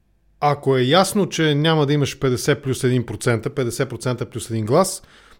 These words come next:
тогава казваш предварително какви са границите, в които. Примерно,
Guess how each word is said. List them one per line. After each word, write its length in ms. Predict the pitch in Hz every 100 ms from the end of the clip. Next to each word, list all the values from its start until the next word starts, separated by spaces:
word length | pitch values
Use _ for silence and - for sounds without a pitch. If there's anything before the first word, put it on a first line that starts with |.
| _
тогава 360 | 143 165 185 185
казваш 340 | 180 180 -
предварително 560 | 165 139 160 180 196 190
какви 220 | - 175
са 120 | 170
границите, 400 | 143 170 175 -
в 60 | -
които. 340 | 156 143 101 -
Примерно, 440 | - 160 117 98